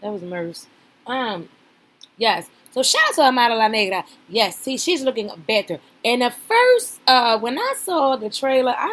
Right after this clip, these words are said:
didn't like that look. I didn't like that. I didn't like that look with the, um, makes her, made her look like that damn Bride of Chucky.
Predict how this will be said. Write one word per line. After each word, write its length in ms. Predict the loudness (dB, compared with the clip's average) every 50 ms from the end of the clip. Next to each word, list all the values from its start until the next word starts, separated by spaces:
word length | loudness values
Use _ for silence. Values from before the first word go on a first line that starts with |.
| -4
didn't 140 | -6 -6 -2
like 280 | 2 2 2 0 -2 -8
that 220 | -10 -10 -10 -8 -8
look. 180 | -8 -8 -8 _ _ _ _ _ _ _ _ _ _ -4
I 120 | -4 -4
didn't 200 | -2 -4 -6 -4
like 200 | -4 -4 -4 -4
that. 240 | -4 -4 -4 -2 -4
I 60 | -4
didn't 200 | -4 -4 -6 -6
like 180 | -10 -10 -8 -4
that 240 | -4 -4 -2 -2
look 220 | -4 -6 -6 -6 -8
with 140 | -10 -8 -8
the, 180 | -10 -12 -10 -10
um, 220 | -10 -10 -10 -10
makes 200 | -10 -12 -12 -8
her, 200 | -6 -6 -6 -6 -10 _ _ _ _ _ _ -8
made 180 | -6 -4 -2
her 60 | -2
look 140 | -4 -4 -4
like 160 | -4 -6 -6
that 140 | -6 -6 -6
damn 200 | -4 -6 -6 -4
Bride 260 | -4 -4 -4 -2 -4
of 100 | -4 -6
Chucky. 260 | -6 -8 -8 -8 -8